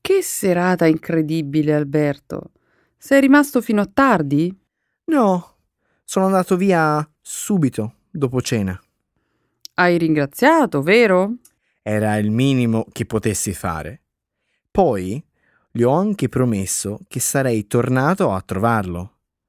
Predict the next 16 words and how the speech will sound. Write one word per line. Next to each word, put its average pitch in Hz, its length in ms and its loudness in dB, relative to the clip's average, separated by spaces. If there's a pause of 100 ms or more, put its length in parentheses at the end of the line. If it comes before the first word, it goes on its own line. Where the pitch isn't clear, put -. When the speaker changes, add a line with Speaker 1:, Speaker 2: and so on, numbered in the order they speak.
(340)
Speaker 2:
Ma 143 160 -4
poi 139 640 0 (460)
Speaker 1:
Ancora? 196 680 2 (720)
Non 247 240 4
è 311 100 6
finita 294 480 4
qua? 214 300 0 (540)
Speaker 2:
No. 110 440 -2 (920)
È 120 240 -2
qui 104 340 -4 (220)
che 104 120 -10
succede 98 800 -6
una 104 260 -2
cosa 95 400 -4
strana. 90 560 -6 (720)
Speaker 1:
Cosa? 151 680 -2